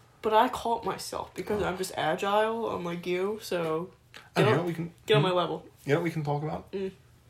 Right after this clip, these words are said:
Speaker 2: So, when we first started dating, going out and stuff, you know, it was, like, summer, we'd go out to get pizza.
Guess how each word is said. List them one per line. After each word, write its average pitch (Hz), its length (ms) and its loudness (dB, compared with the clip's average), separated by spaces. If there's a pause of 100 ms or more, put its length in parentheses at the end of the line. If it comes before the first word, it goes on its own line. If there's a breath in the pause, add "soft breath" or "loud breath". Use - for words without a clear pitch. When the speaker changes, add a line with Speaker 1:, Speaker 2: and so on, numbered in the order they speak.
(1500 loud breath)
Speaker 2:
So, 117 420 8
when 110 220 2
we 143 100 0
first 143 240 0
started 104 320 -2
dating, 92 360 -2
going 85 280 -4
out 82 140 -4
and 82 80 -2
stuff, 85 340 -2
you 110 60 -2
know, 85 120 -4
it 90 40 -4
was, 101 80 -2
like, 90 160 -2
summer, 95 360 -2
we'd 95 200 -6
go 92 80 0
out 85 160 -2
to - 60 -16
get 85 180 -6
pizza. 87 500 -6